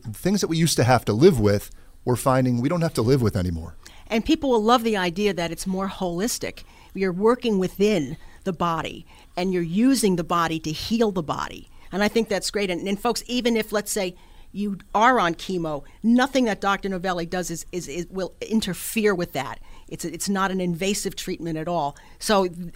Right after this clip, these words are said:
Speaker 2: remember that as well. You can
Speaker 1: Sure.
Speaker 2: do both of those therapies at the same time and get the benefit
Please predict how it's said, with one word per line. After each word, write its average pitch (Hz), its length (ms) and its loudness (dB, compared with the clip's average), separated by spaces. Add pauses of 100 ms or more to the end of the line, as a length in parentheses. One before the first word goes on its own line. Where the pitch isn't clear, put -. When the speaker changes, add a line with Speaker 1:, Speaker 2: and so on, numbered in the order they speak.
Speaker 2:
remember 220 520 2
that 165 220 0
as 156 120 -6
well. 180 200 0
You 180 120 -2
can 185 140 -2
Speaker 1:
Sure. 175 60 0
Speaker 2:
do 180 80 0
both 196 260 0
of 165 100 -2
those 147 240 -6
therapies 151 440 -4
at 156 80 -12
the 165 80 -6
same 160 240 -2
time 185 240 -2
and 156 80 -2
get 160 100 -6
the 156 80 -6
benefit 220 560 0